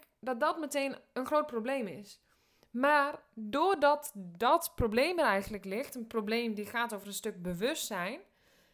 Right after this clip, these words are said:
heb je ook meteen een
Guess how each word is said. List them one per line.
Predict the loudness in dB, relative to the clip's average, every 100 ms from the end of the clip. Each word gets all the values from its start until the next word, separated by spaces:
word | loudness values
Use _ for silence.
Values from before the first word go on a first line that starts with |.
| _ _ _ _ _ _ _ _ _
heb | -2 0 2
je |
ook | 0
meteen | 0 -2 0 -2 -4 -8 _ _ _ _ _ _
een | 4 4 4